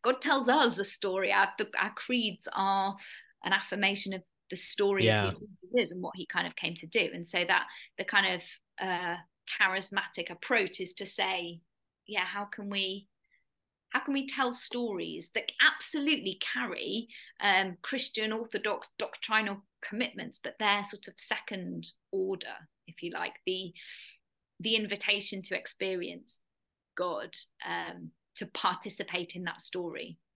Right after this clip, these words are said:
Speaker 1: um, is, and so trying to, trying to retell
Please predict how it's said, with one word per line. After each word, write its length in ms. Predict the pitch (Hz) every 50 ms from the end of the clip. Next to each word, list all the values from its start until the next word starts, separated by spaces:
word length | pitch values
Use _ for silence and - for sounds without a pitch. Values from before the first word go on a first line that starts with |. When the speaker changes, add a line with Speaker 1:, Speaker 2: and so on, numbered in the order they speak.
| - -
Speaker 1:
um, 460 | 185 180 170 165 165 165 165 165 165 - _ _ _ _ _ _ _ _ _ _ _ _ _ _ _ _ _ _ _
is, 380 | - - 190 185 180 175 - - -
and 120 | 233 240 240
so 260 | - 226 208 202 202 202
trying 360 | - - 214 190 185 190 190
to, 320 | 180 - 185 185 175 165 165 165 - _ _ _ _ -
trying 200 | - 220 214 202
to 100 | 208 202
retell 800 | 190 208 190 - - - - 202 185 185 180 180 180 175 175